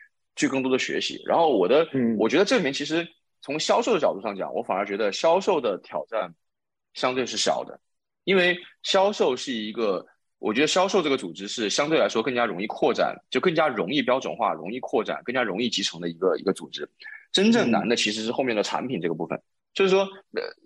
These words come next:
Speaker 1: 我估计那个何老师这边他肯定，肯定就是疯掉了，对吧？那个，你比如说给那个中间，中间规模的产品的客户开发了挺，挺开心的，开发了很多通用性很高，很高的产品，突然蹦进来了一个有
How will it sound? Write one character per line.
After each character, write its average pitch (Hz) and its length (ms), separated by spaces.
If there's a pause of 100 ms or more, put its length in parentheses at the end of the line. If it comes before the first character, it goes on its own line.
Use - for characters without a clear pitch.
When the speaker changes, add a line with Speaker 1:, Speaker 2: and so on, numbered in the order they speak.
(160)
Speaker 1:
我 117 160
估 147 120
计 175 100
那 156 80
个 120 60
何 101 120
老 110 160
师 90 60
这 98 100
边 98 140
他 110 160 (100)
肯 - 140
定， 165 260 (220)
肯 95 160
定 196 120
就 165 140
是 120 100
疯 139 200
掉 170 120
了， 90 120
对 82 80
吧？ - 180
那 107 140
个， 101 140 (240)
你 123 120
比 117 60
如 113 100
说 120 180 (300)
给 95 140
那 117 100
个 101 180 (220)
中 139 160
间， 131 280
中 147 180
间 143 160
规 151 100
模 107 160
的 110 80
产 95 180
品 98 120
的 85 80
客 107 180
户 101 80
开 - 160
发 123 100
了 123 60
挺， - 260
挺 90 140
开 117 160
心 120 160
的， 123 180 (280)
开 131 100
发 131 100
了 127 120
很 87 180
多 110 260 (140)
通 143 220
用 139 100
性 127 180
很 87 120
高， - 140 (100)
很 92 100
高 110 140
的 131 60
产 92 180
品， 95 180 (340)
突 208 160
然 127 160
蹦 135 200
进 123 120
来 92 140
了 98 80
一 101 100
个 101 160
有 90 280